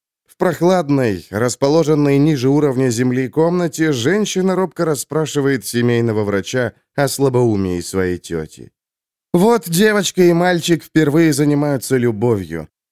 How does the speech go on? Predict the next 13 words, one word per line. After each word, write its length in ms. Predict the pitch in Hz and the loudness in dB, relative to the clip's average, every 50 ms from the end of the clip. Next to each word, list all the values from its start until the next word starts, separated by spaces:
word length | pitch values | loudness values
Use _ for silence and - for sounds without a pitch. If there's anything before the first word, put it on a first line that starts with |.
| _ - | _ -2
Вот 340 | 170 160 170 180 175 175 | 0 2 2 2 0 -2
стареющий 680 | - - 180 175 170 170 170 165 165 156 - - 165 156 | -2 -2 0 2 2 4 4 4 2 2 0 0 0 2
вор 320 | 127 127 135 139 135 - | 2 2 2 2 0 0
просыпается 800 | - 135 131 - - 127 107 - 131 139 151 156 143 - - 135 | -2 -2 -2 0 0 -2 0 0 0 0 0 -2 -4 -2 0 0
и 60 | 123 | 0
пропускает 680 | 101 117 107 98 - 110 - - - 127 127 120 107 - | 0 0 -4 -2 -4 -6 -6 -4 -2 0 0 0 -2 -4
стаканчик, 680 | - - 120 113 - 120 123 123 139 135 - 156 135 - | -2 -2 -2 -2 0 -2 -2 -2 -2 -2 -4 -6 -6 -6
чтобы 320 | - - 170 147 139 139 | -4 -2 0 2 2 2
привести 500 | 131 131 135 127 123 113 - - 127 123 | 2 0 0 0 0 -2 -2 -2 -2 -2
в 60 | 113 | 0
порядок 420 | - 117 107 107 104 95 104 95 - | 0 0 0 0 0 -2 -4 -6 -8
свои 300 | - - 101 101 104 95 | -6 -4 -2 -2 0 0
нервы. 520 | 98 98 95 90 85 85 82 85 85 - | 0 -2 -2 -2 -4 -6 -8 -10 -10 -12